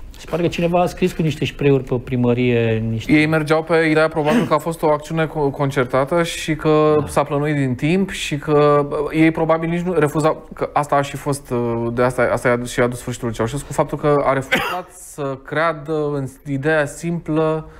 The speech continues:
Speaker 2: de revoltă individuală și mai apoi de masă. Vedea un plan, o diversiune în orice.
Speaker 1: E, am mai văz-, am mai auzit, uh, chestia asta, erau niște domni istorici care încercau să-mi povestească ei mie că a fost premeditat.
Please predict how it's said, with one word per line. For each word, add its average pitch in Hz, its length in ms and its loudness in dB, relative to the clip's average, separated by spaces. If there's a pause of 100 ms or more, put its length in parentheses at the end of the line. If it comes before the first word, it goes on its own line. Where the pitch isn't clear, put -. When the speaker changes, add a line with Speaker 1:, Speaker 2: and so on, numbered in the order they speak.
(140)
Speaker 2:
de 143 160 2
revoltă 143 640 2 (240)
individuală 127 640 2
și 151 140 -8
mai 135 120 2
apoi 139 220 0
de 139 80 0
masă. 139 400 0 (580)
Vedea 151 200 2
un 143 200 0
plan, 175 480 0
o 135 880 -4
diversiune 143 460 0
în 160 80 0
orice. 151 380 0 (680)
Speaker 1:
E, 147 60 -4
am 165 80 -4
mai 175 120 0
văz-, 185 160 0
am 156 100 -4
mai 165 120 0
auzit, 170 320 0
uh, 120 280 2 (140)
chestia 123 260 -2
asta, 127 540 0 (180)
erau 120 240 -6
niște 110 520 -6
domni 117 220 -6
istorici 120 340 -6
care 113 320 -4 (600)
încercau 123 280 -4
să-mi 135 200 -6
povestească 131 560 -2
ei 135 100 0
mie 143 280 2
că 135 440 -2
a 127 60 -2
fost 120 220 -2
premeditat. 120 640 0